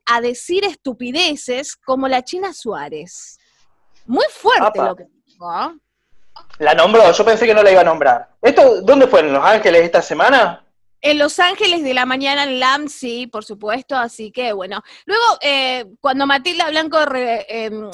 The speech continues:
Speaker 1: preguntó si el chat, eh, que en su momento Vicuña, eh, desmintió de forma,
Speaker 2: Ujú.
Speaker 1: eh, tajante, había sido en Argentina, de Brito,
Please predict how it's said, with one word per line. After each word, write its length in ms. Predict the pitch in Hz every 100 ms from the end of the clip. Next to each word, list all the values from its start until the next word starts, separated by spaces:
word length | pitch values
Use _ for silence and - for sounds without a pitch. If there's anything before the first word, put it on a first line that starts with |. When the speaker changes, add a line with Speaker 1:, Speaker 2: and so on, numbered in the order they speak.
| -
Speaker 1:
preguntó 760 | - 247 233 254 254 240 294 311
si 260 | - 330 262
el 220 | 247 233
chat, 340 | - 294 320 _ _ _ _ -
eh, 600 | 254 240 208 208 190 - _
que 120 | 262
en 80 | 247
su 160 | 247 262
momento 540 | 240 254 285 302 320
Vicuña, 760 | 254 214 285 294 294 294 320 -
eh, 340 | 220 214 196 190
desmintió 840 | 190 240 240 226 233 339 427 330 240
de 140 | 233
forma, 580 | - 269 262 262 247 220
Speaker 2:
Ujú. 240 | 180 262 -
Speaker 1:
eh, 260 | 208 220 208
tajante, 760 | 214 269 339 359 311 285 277
había 520 | 247 226 254 277 262 254
sido 560 | - 294 311 294 269
en 160 | 240 233
Argentina, 720 | 233 262 262 311 302 320 330
de 200 | 233 240
Brito, 540 | 247 277 247 320 330